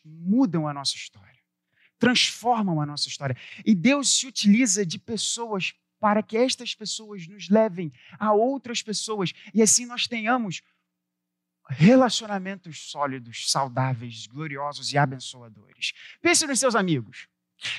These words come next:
Quantas vezes Deus já falou com você através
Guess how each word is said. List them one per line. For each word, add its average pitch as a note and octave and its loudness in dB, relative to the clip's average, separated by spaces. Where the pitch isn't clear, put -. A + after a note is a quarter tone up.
Quantas C4+ 4
vezes C3+ -2
Deus F3+ 2
já F#3+ 4
falou G#3+ 2
com G#3+ -12
você E3+ -2
através D#3 -6